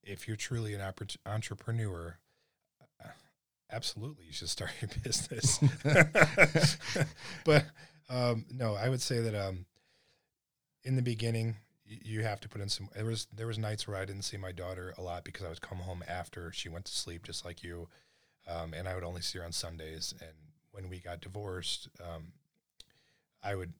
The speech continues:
alwa-, I would only have her on the weekends because even though we had fifty fifty,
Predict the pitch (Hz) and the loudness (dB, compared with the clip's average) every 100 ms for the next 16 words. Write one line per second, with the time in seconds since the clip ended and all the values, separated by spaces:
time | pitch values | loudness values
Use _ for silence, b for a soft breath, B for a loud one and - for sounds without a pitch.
0 | _ 107 104 101 - 101 98 101 104 95 | _ -6 -4 -4 -6 -6 -4 -4 -4 -4
1 | 95 92 87 90 - 85 87 - - 82 | -4 -6 -8 -8 -8 -8 -10 -12 -12 -12
2 | 82 104 110 101 95 - 98 - - 107 | -10 -8 -6 -6 -8 -8 -8 -8 -6 -8
3 | - 90 90 | -6 -10 -10